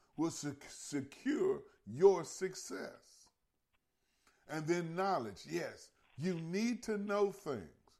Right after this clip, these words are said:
Thank you, Father, for reminding me. Hey, there's four things. When you're watching or following good leadership,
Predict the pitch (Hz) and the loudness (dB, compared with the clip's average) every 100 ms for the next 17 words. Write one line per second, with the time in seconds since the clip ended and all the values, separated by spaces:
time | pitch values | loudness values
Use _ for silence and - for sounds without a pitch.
0 | _ _ _ _ 165 170 143 127 120 117 | _ _ _ _ -4 -4 -4 -2 -2 -2
1 | 117 120 120 123 123 127 117 104 98 - | -4 -6 -2 -2 -2 -4 -4 -6 -10 -14
2 | - 156 180 175 180 - - 208 196 - | -8 -2 0 0 -2 -4 2 4 4 -2
3 | 127 90 - - - _ _ _ _ 143 | -8 -8 -14 -20 -20 _ _ _ _ 0
4 | 151 160 151 165 233 233 240 226 170 143 | 0 0 -2 0 0 0 -2 -2 -2 -4
5 | - 185 190 185 180 151 165 151 147 151 | 0 2 4 2 -2 0 2 2 2 0
6 | 131 107 - 92 | 0 -4 -6 -8